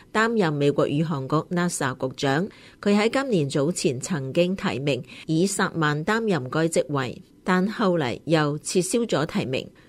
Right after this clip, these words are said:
川普喺社交媒體平台 Truth Social 上宣布咗呢一消息。佢表示，以撒曼對太空嘅熱情、佢嘅宇航員經歷，以及佢為推動探索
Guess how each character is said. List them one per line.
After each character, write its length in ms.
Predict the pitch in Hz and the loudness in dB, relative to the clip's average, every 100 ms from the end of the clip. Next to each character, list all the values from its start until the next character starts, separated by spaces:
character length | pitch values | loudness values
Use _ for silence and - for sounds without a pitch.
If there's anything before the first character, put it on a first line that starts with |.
| - - | -20 -2
川 200 | - 254 | 4 4
普 180 | 277 247 | 4 2
喺 180 | 247 214 | 2 2
社 140 | 214 151 | 2 0
交 180 | 170 175 | 0 0
媒 160 | 147 | 0
體 200 | 165 160 | 0 -2
平 260 | 170 147 135 | -2 -4 -2
台 180 | 175 123 | -2 -2
Truth 380 | - 180 175 - | -2 0 0 2
Social 340 | - 240 196 127 | 2 4 2 0
上 240 | - 135 - | 0 -4 0
宣 300 | - 208 196 | 2 4 2
布 200 | 120 117 | 0 0
咗 240 | 135 127 | -2 -2
呢 120 | 131 | 0
一 100 | 175 | 0
消 160 | 190 220 | 0 -2
息。 240 | 226 254 - - - | 4 2 2 -20 0
佢 140 | 202 | 2
表 200 | 196 190 | 4 4
示， 340 | 247 - 156 - - - | 2 0 -2 -2 -12 -2
以 180 | 196 247 | 0 0
撒 180 | 262 | 0
曼 260 | 247 202 180 | 2 2 4
對 200 | 190 196 | 4 6
太 240 | 202 240 190 | 4 2 0
空 240 | 247 277 | 0 0
嘅 160 | 220 - | 2 2
熱 80 | 147 | 0
情、 340 | - 208 117 - - - | 0 -2 -2 -8 -20 -6
佢 160 | 214 202 | 0 4
嘅 160 | 214 | 4
宇 220 | - 160 | 4 2
航 300 | 202 196 135 | 2 -2 -4
員 200 | 117 131 | -4 -4
經 220 | 120 175 175 | 0 0 2
歷， 180 | 151 - - - | 0 -2 -14 -8
以 160 | - 202 | 0 2
及 60 | 214 | 2
佢 360 | 180 - 214 | 0 2 2
為 220 | 208 185 | 4 4
推 260 | 180 294 254 | 4 4 4
動 240 | 254 151 | 4 -2
探 280 | 156 180 165 | -2 -2 -2
索 240 | 165 175 | -2 -2